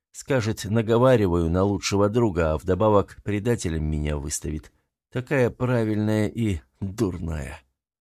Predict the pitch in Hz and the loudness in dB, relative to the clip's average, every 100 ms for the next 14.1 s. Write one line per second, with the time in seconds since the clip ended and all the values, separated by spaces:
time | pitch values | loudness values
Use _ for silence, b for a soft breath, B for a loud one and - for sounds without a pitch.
0 | _ 131 127 143 147 131 123 120 120 120 | _ -6 -2 2 2 2 2 0 4 2
1 | 95 113 101 127 110 - 90 85 78 90 | 2 0 -2 0 -2 -2 -2 -2 -2 -4
2 | 82 - _ - 82 101 98 90 90 87 | -4 -6 _ -12 -6 -2 0 0 0 -2
3 | 87 104 98 107 107 78 - - - - | -2 0 0 2 0 0 -6 -6 -4 -4
4 | 120 - - - - 73 87 80 76 82 | -4 -6 -8 -18 -12 -8 -6 -6 -6 -4
5 | 80 76 76 73 85 82 76 69 53 - | -4 -4 -6 -6 -4 -2 -4 -6 -10 -14
6 | _ _ _ _ _ _ _ _ - 104 | _ _ _ _ _ _ _ _ -14 -4
7 | 131 117 85 87 80 80 71 62 - - | 0 0 0 0 0 -2 -4 -8 -14 -20
8 | _ 80 - 87 82 78 - 107 85 82 | _ -16 -8 -4 -2 -4 -6 -6 -6 -6
9 | 78 87 - 85 82 78 78 73 69 67 | -4 -4 -4 -2 -4 -4 -6 -8 -10 -10
10 | 69 69 _ _ _ _ - 117 113 110 | -12 -14 _ _ _ _ -10 -6 -2 -2
11 | 101 113 113 101 98 113 - 107 98 - | -2 0 2 2 2 0 -2 -2 -2 -4
12 | 101 110 101 90 101 98 87 107 90 82 | 0 2 2 0 0 0 -2 -2 -2 0
13 | 92 95 90 80 90 85 92 80 67 78 | 0 0 -2 -6 -4 -4 -2 -4 -6 -8